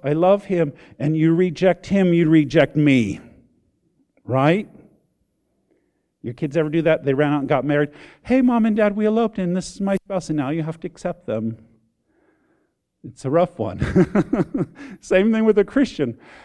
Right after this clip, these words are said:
"Hey, Mom and Dad, I'm a Christian now." "Oh, no, don't be a Jesus freak." "Sorry, I'm a Christian. I'm never leaving him.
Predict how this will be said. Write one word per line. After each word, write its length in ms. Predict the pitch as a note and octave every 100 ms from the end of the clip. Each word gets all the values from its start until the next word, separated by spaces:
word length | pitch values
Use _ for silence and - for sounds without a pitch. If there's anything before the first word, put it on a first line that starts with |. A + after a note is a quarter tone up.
| _
"Hey, 200 | A3+ C4+
Mom 260 | C4+ B3 A#3
and 80 |
Dad, 180 | A3 G#3+
I'm 120 | G#3+
a 60 | A3+
Christian 440 | - D4 C4 C#4
now." 180 | A#3+ A3+ - -
"Oh, 360 | - A#3+ A#3 A3
no, 240 | G#3 G3+
don't 300 | G3+ G#3+ G#3
be 160 | G#3 G3
a 80 | F#3
Jesus 560 | C#3+ F#3+ F#3 F3 -
freak." 480 | - D#3+ C#3+ B2+ -
"Sorry, 500 | - B3 C4 B3 G3+
I'm 140 | F3+
a 60 | F3+
Christian. 360 | - G#3+ F#3+ E3
I'm 200 | D3+ D#3
never 340 | D#3+ D3+ F3
leaving 500 | E3+ F3 E3 E3 D#3+
him. 800 | D3 D3+ C#3 C3 B2 A2 F#2